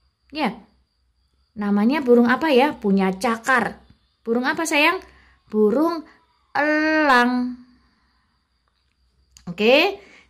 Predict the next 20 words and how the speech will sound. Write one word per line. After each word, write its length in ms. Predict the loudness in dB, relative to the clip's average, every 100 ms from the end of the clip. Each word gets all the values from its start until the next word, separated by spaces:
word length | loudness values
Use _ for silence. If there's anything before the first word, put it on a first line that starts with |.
| -10
Nah, 400 | -6 -6 -6 -10 -4
yang 320 | -2 0 -2
berikutnya 580 | -4 -4 -4 -2 0 0 0 0 0 0 -2
di 80 | -4
sebelahnya 880 | -4 -2 -2 0 -2 -2 0 0 -2
ada 400 | -4 -2 -2 -2
bur-, 460 | -2 -4 -4 -10 -8
ini 160 | -8 -6
juga 400 | -4 0 0 0
burung, 400 | -2 -2 -2 -4
sayang. 400 | -4 -2 -2 -6 -14 -20 -20 -20 _
Biasanya 720 | -2 0 0 0 2 2 0
ini 320 | 0 2 0
punya 720 | -2 0 4 4 4 0 -6 -16 _ _ _ _ -10
ekornya 720 | -8 -4 -2 0 2 2 2
itu 400 | 0 -2 -2 -6
bisa 560 | -2 -4 -4 -4 -6 -10 -20 _ _ _ _
mekar. 640 | -10 -8 -4 -2 -2 -4 -10 -4
Cantik 720 | 0 0 0 -2 -2 -4 -4
sekali. 560 | -8 -4 -4 -4 -8